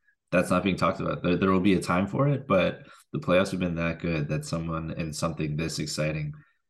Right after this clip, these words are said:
that's going down is not really talked about. But excited to give it its, uh, due worth for a couple of minutes <laughs> here.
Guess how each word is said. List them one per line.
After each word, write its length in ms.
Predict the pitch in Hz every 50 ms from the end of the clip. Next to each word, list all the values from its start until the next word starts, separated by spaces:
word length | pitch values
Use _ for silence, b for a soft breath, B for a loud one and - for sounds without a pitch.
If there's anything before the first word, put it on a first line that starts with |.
| _ _ _ _ _ _ _
that's 320 | - 85 76 - - 78 -
going 240 | 87 82 80 78 78
down 240 | 82 82 80 80
is 100 | 80 76
not 140 | 87 80 82
really 140 | 78 82 80
talked 260 | - 82 82 82 -
about. 240 | 78 78 - - -
But 320 | - 82 78 73 - - - - -
excited 300 | 92 - 98 92 90 90
to 60 | 92
give 120 | 92 90
it 80 | 87 85
its, 160 | 82 73 -
uh, 180 | 87 80 80 80
due 260 | 73 78 90 85 82
worth 240 | 82 82 80 78 -
for 300 | - 80 80 78 76 - -
a 20 |
couple 220 | - 87 82 80
of 60 | 80 80
minutes 240 | 82 82 76 -
<laughs> 60 | - -
here. 320 | - 71 - - - -